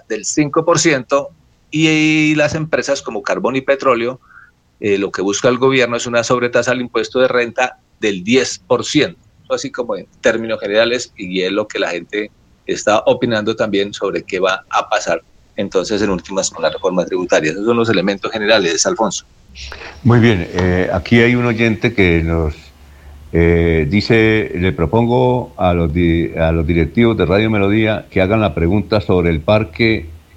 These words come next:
Speaker 2: principal de Girón". <laughs> Está bueno ese dato, ¿no? Dice, "Le propongo a los señores de Melodía, directivos, que le pregunten a la ciudadanía sobre el parque de Girón".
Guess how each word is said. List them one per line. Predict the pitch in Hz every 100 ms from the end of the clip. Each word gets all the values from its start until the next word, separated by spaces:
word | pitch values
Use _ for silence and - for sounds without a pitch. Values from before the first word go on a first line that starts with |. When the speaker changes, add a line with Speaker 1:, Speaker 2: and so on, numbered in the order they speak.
| -
Speaker 2:
principal | 95 90 82 139 123 110 101
de | 110
Girón". | 85 101 165 139 78 60
<laughs> | - - _ - - - _ - _ - - - - - -
Está | 127 - 98 -
bueno | 98 110
ese | 107
dato, | 110 117 82
¿no? | 80 113 - - - - - - - - -
Dice, | 82 107 92 -
"Le | 87 82
propongo | 80 78 120 123 127 131 - - - - - - -
a | - 95
los | 87
señores | 92 101 107
de | 101
Melodía, | 107 104 110 113
directivos, | 110 87 78 120 117 131 135 - _ - _ _
que | 104 110 120 131 - - - - _ _
le | 92
pregunten | 85 82 104 113 117 120 117 - -
a | 98
la | 98 87
ciudadanía | 98 85 90 113 110
sobre | 101 85
el | 82
parque | 73 107 101 110 107 -
de | 92
Girón". | 92 101 127